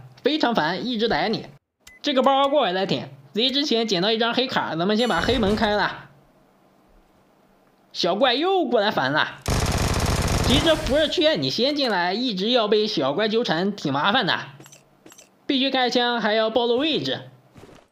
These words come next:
此时辐射区在赶过来，其他对手听你枪声就很容易打出一个偷袭操作啊。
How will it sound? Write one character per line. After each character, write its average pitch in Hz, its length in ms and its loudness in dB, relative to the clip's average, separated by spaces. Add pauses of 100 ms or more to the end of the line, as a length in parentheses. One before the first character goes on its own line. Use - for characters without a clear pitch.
(680)
此 233 160 4
时 285 80 4
辐 269 140 2
射 277 160 4
区 254 180 2
在 220 200 0
赶 185 240 0
过 220 100 2
来， 202 160 0
其 214 160 0
他 226 100 2
对 220 160 0
手 139 220 0
听 202 300 0
你 165 60 -2
枪 196 200 0
声 202 220 0
就 202 100 0
很 139 180 -2
容 151 100 -2
易 190 100 0
打 156 180 0
出 180 120 -4
一 175 80 -2
个 196 80 0
偷 220 200 -2
袭 226 100 -2
操 226 160 2
作 233 140 0
啊。 - 240 -8